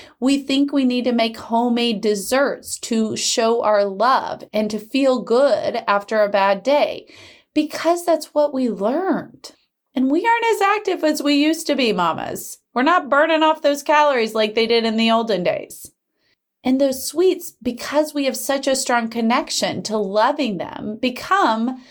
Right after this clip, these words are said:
an all-day eating experience because they're always available, like they didn't used to be. So these habits that we've learned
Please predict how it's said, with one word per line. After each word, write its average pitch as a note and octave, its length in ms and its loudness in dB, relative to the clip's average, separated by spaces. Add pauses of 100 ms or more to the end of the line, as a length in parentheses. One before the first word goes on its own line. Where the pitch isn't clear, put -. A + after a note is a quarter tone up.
(400)
an B3+ 300 0
all-day B3+ 540 2
eating A#3+ 500 -2
experience D4+ 680 -2
because D4 320 -6
they're F4 120 2
always F4 240 0
available, E4+ 720 0 (180)
like B3+ 200 -2
they C#4+ 120 2
didn't C#4+ 300 2
used D4+ 360 0
to F4 100 2
be. A3+ 380 -2 (400)
So D#4+ 280 0
these D4+ 280 0
habits E4 600 0
that B3 180 -2
we've A#3+ 240 0
learned B3 880 -2